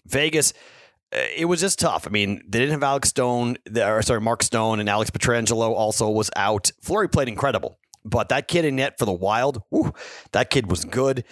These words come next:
Two nothing the win. So the puck line comes in. The goalie, uh, the pulling of the goalie led to that second goal, a penalty on a breakaway with the open net. The goalie,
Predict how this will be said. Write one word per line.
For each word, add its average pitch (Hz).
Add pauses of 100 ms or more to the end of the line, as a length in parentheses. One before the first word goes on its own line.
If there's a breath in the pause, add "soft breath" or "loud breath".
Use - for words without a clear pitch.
(320 loud breath)
Two 170
nothing 139
the 113
win. 113
So 107
the 95
puck -
line 120
comes 110
in. 113
The 90
goalie, 139
uh, 107
the 101
pulling 170
of 147
the 123
goalie 123
led 120
to 127
that 120
second 120
goal, 120
a 101
penalty 139
on 117
a 92
breakaway 127
with 107
the 110
open 107
net. 113
The 101
goalie, 104